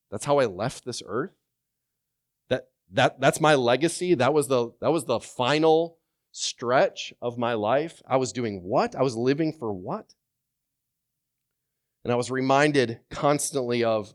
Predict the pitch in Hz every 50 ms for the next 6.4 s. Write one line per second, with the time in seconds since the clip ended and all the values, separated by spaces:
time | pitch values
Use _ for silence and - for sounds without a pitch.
0 | _ _ - 113 113 101 101 98 107 - - - - - 139 143 139 139 131 127
1 | 117 113 113 117 113 117 117 113 110 110 104 107 101 98 98 - _ _ _ _
2 | _ _ _ _ _ _ _ _ _ _ _ _ _ _ _ _ _ _ _ _
3 | _ _ - 127 120 - - - 147 156 151 147 - 143 127 120 117 110 107 107
4 | 92 90 87 107 120 131 143 147 147 139 143 131 123 120 120 123 127 135 143 135
5 | 139 143 156 165 170 175 170 165 170 151 151 135 135 139 151 147 147 143 143 139
6 | - 143 139 131 127 123 123